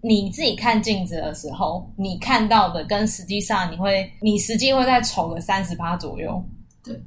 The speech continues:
Speaker 1: 就是你看你自己会觉得很美，
Speaker 2: 对。
Speaker 1: 但你实际上其实不会就是那个样子。照镜的时候就会觉得说，果然还是戴着口罩会比较好看，但不会到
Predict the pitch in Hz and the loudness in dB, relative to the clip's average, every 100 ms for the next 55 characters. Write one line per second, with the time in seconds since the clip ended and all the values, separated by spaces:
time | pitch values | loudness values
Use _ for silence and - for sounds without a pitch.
0 | - - 214 226 220 208 - 208 196 247 | -18 -6 -2 2 2 0 0 -2 0 2
1 | 269 208 175 226 175 170 190 160 160 156 | 4 2 0 0 0 2 0 -2 -6 -6
2 | 160 160 202 - 226 170 208 180 185 196 | -6 -6 -8 -10 0 4 4 2 -2 -2
3 | 190 185 170 147 - 147 160 - - - | 0 -2 -4 -10 -10 -8 -8 -8 -12 -16
4 | - 190 - 165 - 85 185 180 - 220 | -18 -14 -10 -10 -8 -8 -8 -10 -6 -6
5 | - - - 320 269 269 214 208 208 233 | -6 -10 2 4 6 4 4 4 4 4
6 | 240 214 180 175 170 165 - 175 175 175 | 4 4 2 0 0 -2 -4 -2 0 0
7 | 170 180 180 226 214 226 247 302 302 233 | 0 -2 6 6 8 4 2 4 4 4
8 | 202 - 196 185 190 175 - - - - | 0 -4 -2 0 0 -2 -8 -14 -14 -6
9 | 180 - - - 180 240 240 - - - | -4 -4 -8 -10 2 4 4 0 -4 -14
10 | - 202 196 233 220 220 202 185 | -4 0 6 6 8 6 6 2